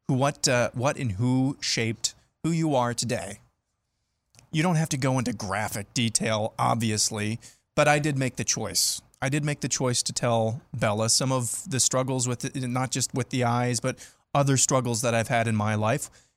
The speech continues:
uh, when it was apparent that we were heading down the road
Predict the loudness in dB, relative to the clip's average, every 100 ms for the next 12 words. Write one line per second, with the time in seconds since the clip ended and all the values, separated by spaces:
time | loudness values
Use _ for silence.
0 | _ 0 2 2 0 0 0 0 0 0
1 | -2 -4 -4 -4 -4 -4 -2 0 0 -2
2 | -6 _ _ _ _ _ -2 0 2 2
3 | 2 0 -2 -2 -2